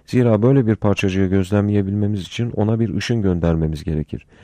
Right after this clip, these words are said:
Parçacığın konumunu tam belirleyebilmemiz için ona elden geldiğince dalga boyu kısa bir ışın göndermeliyiz. Ancak ışığın dalga boyu ne kadar kısa veya frekansı ne kadar yüksek olursa, kinetik enerjisi de o derecede büyük olacağından,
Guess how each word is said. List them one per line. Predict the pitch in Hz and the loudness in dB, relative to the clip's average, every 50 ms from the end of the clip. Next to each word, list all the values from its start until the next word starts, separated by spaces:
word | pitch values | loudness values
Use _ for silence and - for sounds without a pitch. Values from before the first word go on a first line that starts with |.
| - - - _ - | -20 -20 -20 _ 0
Parçacığın | 113 113 113 - 131 123 123 147 151 147 | 2 2 2 2 0 2 2 2 0 2
konumunu | - 135 123 123 120 127 139 139 | 0 0 0 0 0 0 0 0
tam | - 135 135 131 127 | 2 2 2 2 2
belirleyebilmemiz | 123 113 113 110 107 110 107 101 107 107 107 107 107 107 104 101 | 2 2 2 2 2 2 2 2 0 0 0 0 0 -2 -2 -4
için | 92 - - 127 131 | -6 -6 -6 -4 -2
ona | - 107 110 120 123 | 0 0 0 2 2
elden | 110 107 104 101 113 110 110 | 0 2 2 2 2 2 2
geldiğince | 107 110 107 107 107 131 143 139 120 127 139 135 - - - - - _ - | 2 2 2 2 0 0 0 0 2 2 2 0 0 -6 -16 -20 -20 _ 0
dalga | 104 107 110 110 131 131 | 2 2 4 4 4 4
boyu | 117 113 113 120 | 4 2 2 0
kısa | - - - 127 127 | -2 -4 -2 -2 0
bir | 117 123 101 | 0 0 -2
ışın | 82 104 - 113 117 | -2 -4 -2 -2 0
göndermeliyiz. | 110 101 95 92 90 92 87 85 87 85 80 78 78 76 - - - - - - - - | 0 0 0 2 2 0 0 0 0 -2 -2 -2 -4 -6 -8 -14 -20 -20 -20 -20 -6 -2
Ancak | 113 123 120 117 117 - - | 0 0 2 0 -2 -2 -4
ışığın | 101 - - 120 123 127 110 | -4 -2 0 0 0 2 2
dalga | 107 101 104 117 131 113 | 2 2 2 2 2 2
boyu | 110 98 90 90 | 2 2 4 2
ne | 113 123 | 2 2
kadar | - 127 107 101 90 | 2 2 2 0 0
kısa | - - - - 120 107 92 | -2 -4 -2 0 0 2 4
veya | 95 92 92 90 87 | 4 4 4 2 2
frekansı | 82 - 101 98 - - 104 101 92 - 95 95 | 0 0 0 0 0 0 0 0 -2 -2 -2 -2
ne | 113 | 0
kadar | 117 - 117 104 95 | 0 0 0 0 0
yüksek | 85 85 82 - - 87 85 - | -2 -4 -6 -6 -6 -4 -4 -2
olursa, | 95 104 120 110 - - 143 143 - - - - - _ _ _ | -4 -4 -4 -2 0 0 0 0 -2 -6 -16 -20 -20 _ _ _
kinetik | - 113 117 127 127 - 151 - | -2 0 2 2 2 0 0 0
enerjisi | 135 123 117 110 98 92 92 - - 110 107 | 0 0 0 0 0 -2 -4 -4 -2 -2 0
de | |
o | 135 - 151 147 131 | 0 2 0 2 2
derecede | 139 123 110 107 92 95 98 110 113 101 | 2 2 2 2 2 0 -2 -2 -2 -2
büyük | 110 113 135 131 - | -2 -2 0 0 0
olacağından, | 110 92 92 85 90 87 85 82 82 92 117 135 147 | 0 0 0 0 0 0 0 0 2 2 2 2 0